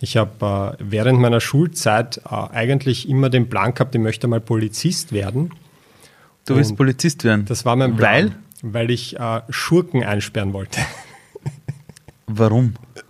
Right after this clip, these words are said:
Speaker 1: Weil ich die Bösen nicht mag.
Speaker 2: Warum?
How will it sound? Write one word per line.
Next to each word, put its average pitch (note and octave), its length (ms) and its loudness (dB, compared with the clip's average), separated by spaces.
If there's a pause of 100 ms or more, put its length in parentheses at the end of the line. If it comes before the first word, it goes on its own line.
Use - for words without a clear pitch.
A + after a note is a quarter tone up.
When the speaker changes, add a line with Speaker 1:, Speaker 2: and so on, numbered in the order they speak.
(680)
Speaker 1:
Weil A#2 160 2
ich A2 80 2
die C#3 120 -2
Bösen C3 380 2
nicht B2 200 0
mag. G2 340 0 (1040)
Speaker 2:
Warum? A2 300 -2